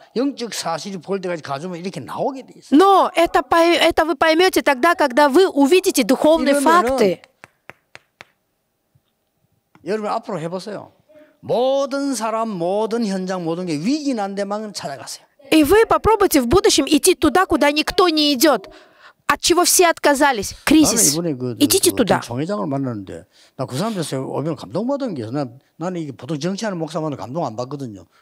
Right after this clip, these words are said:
Speaker 1: 감동 좀 받았어요.
Speaker 2: Я встретился, а, значит, а, с одним пастором. Он, а, является
Speaker 1: 이 사람은
Speaker 2: директором.
Speaker 1: 군데군데 왜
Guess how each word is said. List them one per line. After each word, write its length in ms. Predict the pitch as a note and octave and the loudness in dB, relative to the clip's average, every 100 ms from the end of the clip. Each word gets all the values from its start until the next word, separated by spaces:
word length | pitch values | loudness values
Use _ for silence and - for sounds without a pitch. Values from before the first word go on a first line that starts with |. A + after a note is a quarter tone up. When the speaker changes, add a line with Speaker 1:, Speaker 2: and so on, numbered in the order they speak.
| - - | -20 -16
Speaker 1:
감동 360 | - A#2+ F#3+ G3+ | -12 -8 -8 -6
좀 180 | G3+ | -8
받았어요. 360 | C#3+ F#2+ - - - - - | -8 -14 -16 -20 -20 -16 -2
Speaker 2:
Я 280 | C4 D4+ D4 | 2 2 2
встретился, 680 | D4 E4 D#4+ C#4 C4 A#3+ A3+ | 0 2 2 4 4 4 4
а, 240 | A3+ A#3 | 4 2
значит, 380 | A#3 B3 C4 G#3+ - - - | 2 2 2 0 -4 -8 -2
а, 100 | A3 | 2
с 80 | |
одним 380 | B3+ B3 B3 A3+ | 2 4 2 0
пастором. 580 | - B3 C4 - F4 G4 - | 0 0 0 2 2 2 2
Он, 260 | B3 B3 A3+ | 4 4 2
а, 640 | A3 G#3+ G#3+ G#3 F#3+ F3 | 2 4 4 4 2 2
является 720 | A3 A#3 B3 A#3 A3 A3 G#3 G3+ - - | 2 4 4 2 2 2 2 0 -6 0
Speaker 1:
이 60 | |
사람은 20 | |
Speaker 2:
директором. 460 | A3 A#3 A3 G3+ G#3+ | 4 4 4 2 2
Speaker 1:
군데군데 720 | F3 F3+ G#3+ G#3+ C4 B3+ A3+ | 0 -4 -4 -2 -2 0 -2
왜 400 | A3 F#3+ G3 F#3 | -4 -4 -2 -4